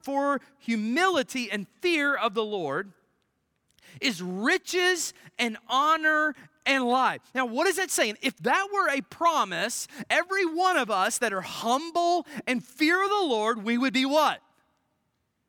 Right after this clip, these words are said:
Rich. Thank you for the three of you that got it, all right? We would be rich. But are we all rich? No. <laughs> All right, you may be, but this guy right here is not, all right? We're not rich, so what does that mean?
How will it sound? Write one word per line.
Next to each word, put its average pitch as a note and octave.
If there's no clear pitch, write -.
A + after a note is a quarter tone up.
Rich. C#4+
Thank C4
you B3+
for D#4
the E4
three C4+
of A#3
you B3+
that A#3
got G#3+
it, B2
all C#3+
right? A#3+
We C#4+
would E4+
be D#4+
rich. B3
But G#3+
are D#4+
we G4+
all D#4+
rich? -
No. D3
<laughs> -
All -
right, G3
you C#4
may F#4+
be, E4
but D#3+
this A#3+
guy C#4+
right D4
here D#4+
is C4+
not, D4+
all D3
right? G#3+
We're G3
not E4
rich, F#4+
so C#4+
what A#3+
does B3
that D#4+
mean? F#4+